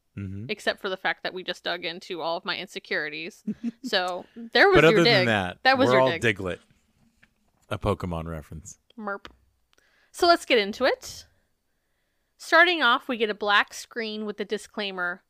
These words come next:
Speaker 2: "The following program contains scenes of a live birth. Viewer discretion is advised." So that means that then cue the interve-, intervention music in my head.
Speaker 1: <laughs>
Speaker 2: Uh, sidestep for a moment, though.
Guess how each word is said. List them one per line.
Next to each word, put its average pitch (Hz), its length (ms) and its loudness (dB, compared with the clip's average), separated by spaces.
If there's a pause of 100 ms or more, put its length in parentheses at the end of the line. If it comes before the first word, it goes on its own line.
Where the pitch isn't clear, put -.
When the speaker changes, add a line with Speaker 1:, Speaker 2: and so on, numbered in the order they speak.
(220)
Speaker 2:
"The - 60 -8
following 233 400 4
program 196 440 -2
contains 190 400 -12
scenes 202 340 -6
of 170 80 -10
a 165 40 -6
live 180 400 -4
birth. 170 280 -4 (920)
Viewer 247 180 0
discretion 190 500 -6
is 170 160 -12
advised." - 580 -12 (1120)
So 190 460 -2
that 180 240 2
means 190 280 -10
that 185 200 -2
then 180 200 -6
cue 190 380 -6 (140)
the 202 260 -10
interve-, 220 480 -2
intervention 220 560 2
music 196 380 -6
in 185 320 -8
my 170 240 -2
head. 185 180 0 (300)
Speaker 1:
<laughs> 160 100 -2 (1080)
Speaker 2:
Uh, - 200 -10
sidestep 554 580 -2
for 208 220 0
a - 20 0
moment, 196 360 -4
though. 180 280 -2